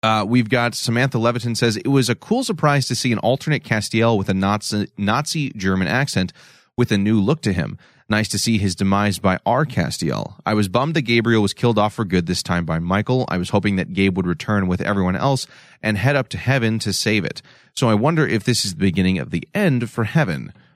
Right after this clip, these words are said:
Really liked Gabriel's conversation with Lucifer, and seeing Mary, Jack, Bobby, and the survivors of the apocalypse cross through to Sam and Dean's world, also having alternate Bobby give a toast, welcoming the boys to being part of the Hunter family. P S, this episode was originally titled Apocalypse Now.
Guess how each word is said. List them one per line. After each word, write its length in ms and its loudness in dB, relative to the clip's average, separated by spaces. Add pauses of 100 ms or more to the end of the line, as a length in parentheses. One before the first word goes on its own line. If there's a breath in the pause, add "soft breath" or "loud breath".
(140 soft breath)
Really 320 4
liked 320 0
Gabriel's 400 4
conversation 540 0
with 100 -2
Lucifer, 340 0
and 220 -4
seeing 440 -4
Mary, 440 0
Jack, 400 -2
Bobby, 520 0
and 160 0
the 60 -2
survivors 480 -2
of 60 -2
the 80 -2
apocalypse 640 -2
cross 480 -2
through 340 0
to 80 -2
Sam 380 0
and 120 -2
Dean's 300 0
world, 320 2 (340 loud breath)
also 280 0
having 200 0
alternate 360 -2
Bobby 280 0
give 140 -4
a 80 -4
toast, 460 0
welcoming 480 -2
the 40 -4
boys 340 0
to 40 -14
being 180 -2
part 220 -2
of 60 -4
the 60 -4
Hunter 240 -4
family. 500 -2 (800 soft breath)
P 260 0
S, 300 0
this 180 -2
episode 240 -2
was 120 2
originally 360 0
titled 380 0
Apocalypse 580 -4
Now. 320 2